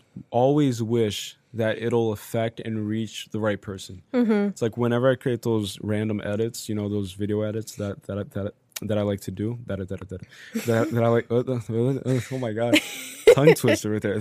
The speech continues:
Speaker 1: that I like to do, those videos that I like to do, um, where I just combine random videos with a random song that I'm just feeling in the moment, and I'll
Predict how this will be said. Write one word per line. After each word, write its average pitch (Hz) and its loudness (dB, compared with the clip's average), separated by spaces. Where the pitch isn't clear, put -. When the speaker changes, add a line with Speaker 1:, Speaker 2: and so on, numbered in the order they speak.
Speaker 1:
that 123 4
I 131 4
like 123 2
to 139 0
do, 117 0
those 104 -2
videos 113 0
that 113 0
I 107 0
like 104 -4
to 135 -4
do, 110 -2
um, 110 0
where 113 4
I 117 6
just 117 -2
combine 113 0
random 110 2
videos 113 0
with 101 -4
a 104 -4
random 104 -2
song 107 -4
that 101 -4
I'm 98 -4
just 95 -8
feeling 110 -2
in 107 -2
the 104 -2
moment, 104 -2
and 92 -6
I'll 95 -4